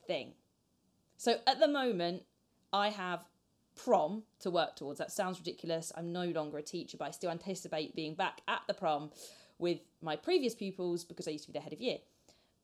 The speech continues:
I have a dress that I can't quite get into. The zip goes halfway up. It's not quite fitting at the moment. And so part of that goal is to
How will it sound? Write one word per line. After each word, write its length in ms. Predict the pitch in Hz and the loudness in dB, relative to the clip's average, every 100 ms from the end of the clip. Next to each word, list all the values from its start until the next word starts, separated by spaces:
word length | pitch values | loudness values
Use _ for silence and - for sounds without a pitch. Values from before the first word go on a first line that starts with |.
| - | -4
I 60 | 196 | -2
have 200 | 311 277 | 0 -2
a 60 | |
dress 560 | 196 190 240 196 - - | -2 -2 0 0 -4 -2
that 240 | - 165 - _ _ _ _ - | 2 2 2 _ _ _ _ -16
I 80 | 175 _ - - | -16 _ -14 2
can't 260 | 311 359 - _ | 2 2 -2 _
quite 380 | - 254 269 - | 0 4 4 2
get 160 | 233 | 0
into. 220 | 190 175 | 0 0
The 100 | 170 | -2
zip 260 | 208 349 - | -2 -4 4
goes 200 | 302 330 | 4 4
halfway 460 | 285 247 247 208 - | 2 2 4 4 4
up. 200 | 165 - | 2 2
It's 220 | 262 254 | 0 0
not 320 | 240 311 - | 2 2 0
quite 560 | - 214 220 214 214 - | -4 4 6 6 4 0
fitting 380 | 190 170 165 160 | -2 -2 0 -2
at 100 | - | -2
the 80 | 156 | -2
moment. 500 | 151 147 143 139 139 - - _ | -2 -2 -4 -6 -8 -16 -20 _
And 320 | 240 247 226 | 2 2 0
so 180 | - 254 | 0 0
part 360 | 254 269 339 | 4 4 4
of 140 | 233 170 | 2 2
that 260 | 156 113 - _ _ - | -2 -2 -10 _ _ -2
goal 340 | 180 202 175 156 | 6 8 8 6
is 160 | 190 - | 4 4
to 140 | 190 | 0